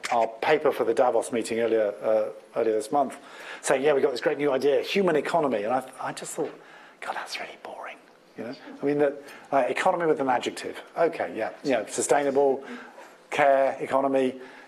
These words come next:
you know, neoliberal economy, human economy. Okay, okay, okay. And, uh, and I've just been listening to Sadiq Khan, the Mayor of London, quoting from Martin Luther King, "It's a time to build bridges, not walls." Right? And that seemed to speak so much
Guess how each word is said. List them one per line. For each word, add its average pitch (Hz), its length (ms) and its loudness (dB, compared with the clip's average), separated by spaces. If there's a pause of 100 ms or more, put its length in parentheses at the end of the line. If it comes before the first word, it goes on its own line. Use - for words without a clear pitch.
you 135 60 0
know, 120 160 2
neoliberal 131 460 4
economy, 127 520 2 (160)
human 165 220 0
economy. 101 240 -8
Okay, 156 200 2
okay, 120 220 -4
okay. 104 160 -14 (300)
And, 160 140 2
uh, - 220 2 (140)
and 165 100 2
I've 165 120 2
just 220 140 -6
been 180 180 2
listening 156 420 2
to 131 520 2
Sadiq 127 320 0
Khan, 147 260 0
the 127 80 0
Mayor 123 180 4
of 120 60 2
London, 151 380 2 (400)
quoting 139 360 2
from 127 140 0
Martin 123 280 2
Luther 123 180 0
King, 139 340 2 (220)
"It's - 160 0
a 139 40 4
time 160 320 2
to - 100 -2
build 127 260 4
bridges, 131 460 2
not 113 240 0
walls." 117 580 -2 (500)
Right? 107 180 -8 (240)
And 143 100 2
that 208 200 0
seemed 165 420 2 (380)
to - 200 6
speak - 720 0
so 190 260 2
much 175 480 0